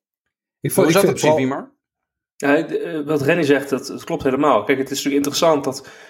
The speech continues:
Speaker 3: de regering in het eerste pakket, noodpakket, meteen komt met die regeling waar we het net over hebben gehad. Dus overnemen van, eh, van, eh, van werkgelegenheid. Dat ze zonder voorwaarden gewoon betalen, zeg maar. Of zonder ei-, aanvullende eisen.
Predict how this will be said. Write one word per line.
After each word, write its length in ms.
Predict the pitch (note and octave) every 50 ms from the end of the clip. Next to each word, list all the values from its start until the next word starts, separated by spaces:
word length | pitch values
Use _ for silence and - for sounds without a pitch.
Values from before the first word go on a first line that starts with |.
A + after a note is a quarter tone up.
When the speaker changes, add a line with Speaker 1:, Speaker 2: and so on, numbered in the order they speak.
| - _
Speaker 3:
de 100 | - C3+
regering 520 | B2+ C3+ C#3+ - F3+ F3 F3+ D#3 D3 C#3+
in 80 | C#3+ C#3
het 160 | C3+ - -
eerste 340 | - E3 F#3 F#3 - D#3+ C#3+
pakket, 640 | - C#3+ - - F3+ E3+ D3+ - - - - _ _ _ _ _ -
noodpakket, 540 | A#2+ C3 C#3+ D3 - D3 - - B2 B2 -
meteen 280 | C#3 - D3 C#3+ D3 C#3
komt 260 | - D#3 C#3 B2+ G#2+
met 400 | C3+ C3 B2+ A#2 - - - - _ _ _ _ _ _ _ _ _
die 140 | _ G#2+ G#2+
regeling 300 | G#2+ B2 B2 A2 B2 A2+
waar 80 | A2 A2
we 60 | A#2
het 80 | A2+ A2
net 80 | A2+ G#2
over 200 | - A2+ G#2+ G2+
hebben 200 | A2 A2 A2 G#2+
gehad. 260 | - A#2 B2 D3+ D3
Dus 180 | C#3 - -
overnemen 520 | - A#2+ B2 A2+ B2 A#2+ A#2 A2+ A2+ A2 G#2+
van, 300 | A2 A2 G#2+ G#2+ G#2+ G#2+
eh, 80 | G#2
van, 320 | G2+ A#2 G#2+ G#2+ G#2+ G#2+ G#2
eh, 360 | G#2 G#2 G#2 G2+ G2+ G2+ G2+
van 120 | - A2 G#2+
werkgelegenheid. 720 | A2 G#2+ G#2+ - A#2 B2 C#3 C#3 - C3+ C#3+ E3 F#3 - -
Dat 180 | C3 B2+ -
ze 120 | - B2 A2
zonder 340 | G#2+ B2+ C#3 C#3+ C#3 B2
voorwaarden 580 | A#2+ C3+ C#3+ C#3+ C3+ B2 A#2 A2 G#2+ G#2 G#2 G#2
gewoon 180 | - A#2+ A#2 A2
betalen, 480 | A2 - A#2 A2 - A2+ - F3+ E3
zeg 160 | E3 E3+ -
maar. 320 | - D#3+ F3+ A3 - _ _ - - - - _ _ _ _ _ _ -
Of 100 | A2+ -
zonder 220 | - C3 B2 A#2 -
ei-, 260 | - G2 G2 B2+ C3
aanvullende 360 | - B2+ A#2+ B2+ B2+ B2 A#2+ -
eisen. 440 | - A2 B2+ C#3+ - - - -